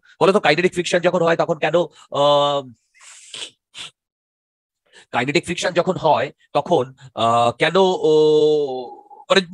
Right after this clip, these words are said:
বডিটা যখন মুভ করে, তখন কেন আমার কম ফোর্সে বডিটা মুভ করে? তার এক্সপ্লেনেশন তো আমি দিলাম, দিলাম না? হ্যালো?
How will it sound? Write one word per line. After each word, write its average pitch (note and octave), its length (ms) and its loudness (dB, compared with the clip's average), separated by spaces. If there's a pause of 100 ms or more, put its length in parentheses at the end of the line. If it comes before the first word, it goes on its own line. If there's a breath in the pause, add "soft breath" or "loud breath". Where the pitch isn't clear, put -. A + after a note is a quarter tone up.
(140)
বডিটা G3+ 240 2
যখন A3 200 2
মুভ G3 220 -2
করে, B2+ 200 0 (160 loud breath)
তখন E3+ 320 0
কেন F3+ 220 0
আমার G3 200 2
কম F3+ 180 0
ফোর্সে F#3 560 -4
বডিটা E3 240 -2
মুভ F3 200 -8
করে? F#3+ 180 -2 (460)
তার A3+ 120 2
এক্সপ্লেনেশন A#3 400 2
তো A#3 100 0
আমি A3 100 2
দিলাম, F3 300 -2 (120)
দিলাম G3 200 0
না? C#4+ 80 -2 (380)
হ্যালো? F3 200 -2